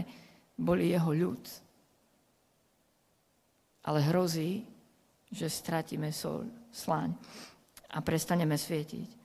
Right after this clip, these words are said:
A rozdiel a panuje je tá stratégia démonská, diabolská, ktorú si používal. A používali si ju svetskí diktátori, vojenskí vodcovia a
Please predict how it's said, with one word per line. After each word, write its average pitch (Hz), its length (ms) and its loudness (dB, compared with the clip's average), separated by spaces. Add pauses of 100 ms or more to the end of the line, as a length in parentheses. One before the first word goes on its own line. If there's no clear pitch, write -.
(640)
A - 80 0
rozdiel 208 400 6
a 170 80 0
panuje 190 400 6
je 170 160 6
tá 170 80 0
stratégia 175 560 2
démonská, 196 720 6
diabolská, 180 720 4 (100)
ktorú 175 220 -2
si - 160 -2
používal. 165 680 4 (460)
A 165 400 6 (400)
používali 190 560 4
si 180 160 2
ju 175 80 2
svetskí 180 320 0
diktátori, 185 640 0 (400)
vojenskí 180 800 2
vodcovia 180 640 2 (500)
a 151 80 -4